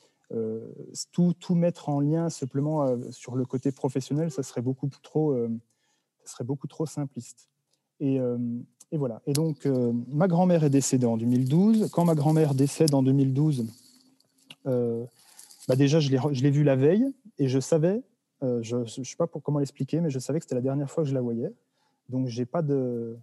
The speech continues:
de ce côté-là, j'ai pas de, de regret parce que j'étais présent, euh, la veille et, euh, et, euh, et on, on s'est, enfin, voilà. Elle, elle pouvait plus parler,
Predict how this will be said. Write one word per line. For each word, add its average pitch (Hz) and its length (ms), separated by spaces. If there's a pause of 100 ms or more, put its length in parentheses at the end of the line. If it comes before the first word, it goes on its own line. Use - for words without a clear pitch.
(260)
de 123 40
ce - 80
côté-là, 165 320
j'ai 135 120
pas 131 160
de, 120 300
de 120 100
regret 135 320
parce - 160
que 135 80
j'étais 120 260
présent, 139 540
euh, 113 180
la 120 140
veille 139 340
et, 113 140
euh, 101 100 (800)
et, 120 100
euh, 110 340 (140)
et 131 80
on, 123 160
on 135 100
s'est, 135 360
enfin, - 180
voilà. 120 220 (100)
Elle, 135 160
elle 143 80
pouvait 147 220
plus 196 100
parler, 175 560